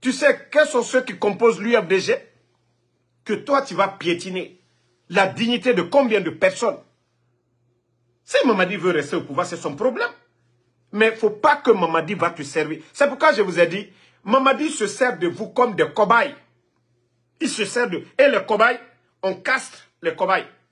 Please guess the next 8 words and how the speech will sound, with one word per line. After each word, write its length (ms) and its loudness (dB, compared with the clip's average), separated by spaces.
Hein ? 320 2
L'expérience, 920 0
c'est 160 -2
sur 180 -2
les 140 2
cobayes. 320 2
Ah 100 2
ouais, 320 2